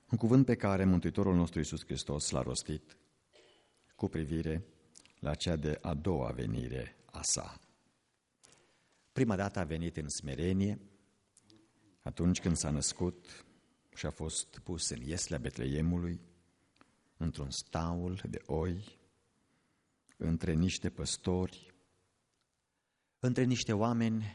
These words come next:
necurați după tradiția iudaică, între niște oameni ca noi care aveam nevoie de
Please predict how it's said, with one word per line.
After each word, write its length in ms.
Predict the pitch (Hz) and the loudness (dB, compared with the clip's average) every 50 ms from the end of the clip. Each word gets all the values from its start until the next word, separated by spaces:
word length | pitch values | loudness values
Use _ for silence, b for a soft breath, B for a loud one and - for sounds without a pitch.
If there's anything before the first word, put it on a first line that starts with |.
| B B | B B
necurați 840 | - 80 82 98 95 - - - 107 107 110 117 123 - - - - | -8 -4 -2 -2 -2 -2 -2 -2 0 2 2 0 -2 -6 -10 -8 -6
după 240 | - 76 - - 78 | -6 -6 -6 -6 -8
tradiția 480 | - 76 71 64 73 80 - - 85 69 | -4 -4 -4 -4 -4 -4 -2 -2 -2 -2
iudaică, 720 | 64 64 62 60 78 76 82 90 87 - - 95 90 101 - _ _ _ _ _ _ _ _ _ _ _ _ _ - | -2 -4 -6 -4 -4 -2 -2 -2 -2 -4 -4 -6 -6 -6 -10 _ _ _ _ _ _ _ _ _ _ _ _ _ 0
între 180 | 98 101 92 | 2 2 2
niște 260 | 90 92 90 - - 85 | -2 -2 -4 -4 -4 -2
oameni 440 | 85 87 92 98 98 95 92 95 | -2 0 0 0 0 -2 -4 -4
ca 180 | 95 - - 104 | -4 -4 -2 -2
noi 380 | 104 92 87 85 85 85 85 85 | 0 0 0 0 2 0 0 -2
care 180 | - 90 80 | -2 -4 -4
aveam 220 | 78 73 78 78 78 | -2 -4 -4 -4 -4
nevoie 380 | 76 73 76 85 82 82 82 | -6 -6 -6 -4 -4 -4 -4
de 200 | 78 80 82 82 | -4 -6 -6 -8